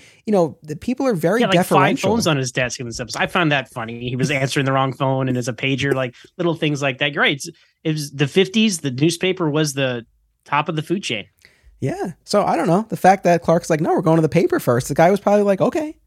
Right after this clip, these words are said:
Speaker 1: And then we end with Lois questioning Clark. "How, how did you beat us there?" And of course, he's got his cheeky response. I'll let you do the honors.
Speaker 2: "I don't know, Lois. Maybe I'm a Superman."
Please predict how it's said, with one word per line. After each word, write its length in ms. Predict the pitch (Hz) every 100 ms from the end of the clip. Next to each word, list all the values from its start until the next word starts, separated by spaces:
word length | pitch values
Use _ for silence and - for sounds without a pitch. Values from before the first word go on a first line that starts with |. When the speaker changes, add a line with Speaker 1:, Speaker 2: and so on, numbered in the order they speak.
| _ _ _ _ _ _ _ _ _ _
Speaker 1:
And 260 | 185 220 226
then 120 | 269
we 120 | 254
end 240 | 185 247
with 140 | 226 202
Lois 360 | 143 214 349
questioning 520 | - - 190 - 240 233
Clark. 560 | - 240 320 - - _
"How, 400 | - 160 196 220
how 280 | - 147 151
did 180 | 190 196
you 80 | 202
beat 220 | 208 294
us 180 | 269 -
there?" 420 | 101 98 113 - _ _ _
And 240 | 117 110
of 120 | 113
course, 360 | - 147 208 233
he's 120 | - 135
got 160 | 135
his 140 | 127 -
cheeky 340 | - 185 202
response. 800 | 190 175 - 180 330 349 - - _ _ _ _ _ _ _ _ _
I'll 80 | -
let 100 | 82
you 80 | 110
do 120 | 113
the 120 | 104
honors. 400 | 95 101 113 117 - _ _ _ _ _ _ _ -
Speaker 2:
"I 100 | 113
don't 100 | 180
know, 80 | 139
Lois. 320 | 123 170 -
Maybe 240 | 135 147
I'm 160 | 147 143
a 180 | 110 -
Superman." 960 | - - - 160 185 127 110 98 92 113